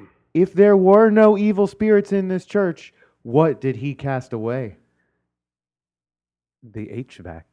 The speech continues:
Speaker 2: system.
Speaker 1: I'm not familiar.
Speaker 2: Uh, high velocity air conditioning.
Speaker 1: No, Father, I don't know how many times we have to go over this. We have debunked that it was not the A C. Look, if you let us do a full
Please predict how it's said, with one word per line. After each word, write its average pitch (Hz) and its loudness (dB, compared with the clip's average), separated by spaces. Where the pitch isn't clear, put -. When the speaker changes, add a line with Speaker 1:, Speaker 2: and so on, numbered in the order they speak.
Speaker 2:
system. - -20
Speaker 1:
I'm 104 -20
not 92 -16
familiar. 95 -14
Speaker 2:
Uh, 95 -18
high 120 -10
velocity 101 -12
air 98 -14
conditioning. 87 -20
Speaker 1:
No, 120 -10
Father, 123 -6
I 123 -12
don't 131 -8
know 131 -6
how 131 -4
many 120 -8
times 127 -8
we 113 -10
have 104 -12
to 107 -12
go 117 -2
over 117 -4
this. 104 -12
We 123 -8
have 110 -10
debunked 123 -8
that 127 -4
it 131 -4
was 123 -6
not 127 -6
the 113 -10
A 117 -8
C. 107 -14
Look, 185 -2
if 131 -12
you 170 0
let 208 0
us 220 -8
do 202 -2
a 151 0
full 165 -6